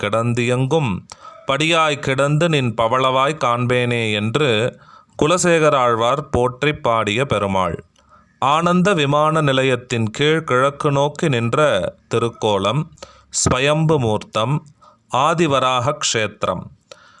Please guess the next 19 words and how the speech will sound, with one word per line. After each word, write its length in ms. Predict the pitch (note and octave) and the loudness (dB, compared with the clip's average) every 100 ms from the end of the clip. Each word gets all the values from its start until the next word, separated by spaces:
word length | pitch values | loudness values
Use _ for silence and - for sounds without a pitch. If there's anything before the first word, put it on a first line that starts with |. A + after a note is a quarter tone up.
| _ - | _ -6
வேங்கடம் 680 | B2 E3 F3+ F3+ F3+ F#3 F#3+ | -2 0 0 -2 0 0 2
என்றால் 460 | D#3 C#3 C#3+ D#3 D#3 | 0 2 2 0 0
பாவங்கள் 680 | B2+ C3+ D3 C#3+ C3 C#3 | 0 2 2 0 0 0
எரித்தல் 760 | C#3+ A#2+ C3 B2+ - C3 A2+ F2 | 0 0 -2 -4 -2 0 0 -2
என்பது 400 | A2+ G#2 G2+ C#3+ | -2 -2 -2 -2
பொருள். 380 | B2+ F#2+ F2 D#2 _ _ _ A#2+ | -2 -2 -4 -6 _ _ _ -4
அம்மலையிலே 720 | B2 A#2+ B2+ D#3+ E3+ D#3+ C#3 | -2 0 0 0 2 2 2
தங்கி 400 | B2+ B2 B2+ D#3 | 0 -2 0 0
சுவாமியை 680 | D#3 D#3+ C3 C#3+ D3+ D3 B2+ | 0 0 0 0 0 -2 0
தரிசனம் 500 | A2+ B2+ D3 C#3+ C3+ | 0 0 0 0 0
செய்தாலே 800 | C3 B2 A#2+ A#2+ A#2+ D3+ A#2 A2+ A#2 - - _ | -2 -2 0 0 2 0 0 -2 -8 -18 -20 _
நம் 260 | C3 C3 A2 | -4 -2 0
பாபங்கள் 680 | B2+ C#3+ D#3 E3+ D#3+ D#3 | 0 2 0 0 0 0
அனைத்தும் 680 | - G#2+ B2 C3+ - F3 F#3 | -2 -2 -2 -2 -2 0 2
நீங்கும் 640 | C3 B2 C#3+ C#3 D3 D#3+ | 2 2 0 0 0 2
என்பது 400 | D3 A#2 G#2+ A2+ | 0 0 0 0
ஐதீகம். 640 | G#2+ G#2 A2 A2+ G2+ G2 F#2+ - _ - - - - - | 0 -2 -4 -6 -4 -6 -6 -10 _ -20 -20 -20 -20 -4
பிருகு 280 | D#3+ F3+ A3+ | 0 2 2
மகரிஷி 600 | G3 F3 D#3 C#3+ F3+ | 2 2 0 0 0